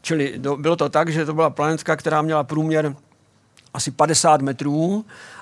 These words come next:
a která letěla na-, nad tou Sibiří rychlostí asi těch patnáct kilometrů za sekundu.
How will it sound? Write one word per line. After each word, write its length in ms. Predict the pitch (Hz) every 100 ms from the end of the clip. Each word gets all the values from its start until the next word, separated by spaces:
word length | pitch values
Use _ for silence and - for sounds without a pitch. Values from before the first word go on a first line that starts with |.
| -
a 60 | -
která 360 | 156 160 160
letěla 320 | 156 151 160
na-, 400 | 156 151 156 160
nad 240 | 151 147 -
tou 180 | 160 143
Sibiří 720 | 151 147 156 151 156 151 170
rychlostí 720 | 151 147 135 156 143 - 156
asi 280 | - 127 147
těch 160 | 143 127
patnáct 340 | 147 160 139
kilometrů 500 | - 143 139 - 123
za 140 | 117 147
sekundu. 600 | 170 160 170 165 160